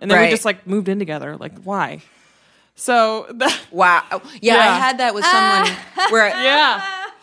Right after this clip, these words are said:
Speaker 2: I remember asking, I was like, "Do you like to get called any names?" And, like, it, there's one thing if someone's like, "Oh, yeah, this or that," or they're like,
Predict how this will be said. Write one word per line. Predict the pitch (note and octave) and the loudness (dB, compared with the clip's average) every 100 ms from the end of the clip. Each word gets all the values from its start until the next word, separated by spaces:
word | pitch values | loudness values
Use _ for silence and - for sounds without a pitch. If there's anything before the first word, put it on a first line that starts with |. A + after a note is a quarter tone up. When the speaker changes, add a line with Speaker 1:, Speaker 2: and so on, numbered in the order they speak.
| - | -2
Speaker 2:
I | A#3 | 0
remember | A#3 A#3+ | 0 0
asking, | A#3 G3 G3+ A3 | 2 2 0 -2
I | G#3 | -6
was | F#3+ G3 | -4 -4
like, | F#3 | -4
"Do | F#3+ | -6
you | G3 G#3+ G#3+ | -8 -6 -4
like | G3 | -4
to | G3+ | -4
get | F#3 | -6
called | G3 F#3 | 0 0
any | F#3 E3+ | -2 -6
names?" | E3 F3+ F#3 F3+ F3 | -4 -4 -4 -4 -4
And, | E3 | -4
like, | D#3+ - | -4 -6
it, | F#3+ - | -8 -2
there's | G#3+ G3+ | -2 2
one | A3+ | 0
thing | B3 | 0
if | G#3+ | -4
someone's | G#3 G3+ G3 | -6 -6 -4
like, | F#3 E3 - | -2 -2 0
"Oh, | A#3 | 0
yeah, | A3+ D#3+ | 2 0
this | F3+ F#3 | -2 -2
or | |
that," | F3 E3 D#3 | 0 2 2
or | F3+ | 0
they're | F3+ E3 | 0 0
like, | D#3+ D#3 D3+ | 0 -2 -4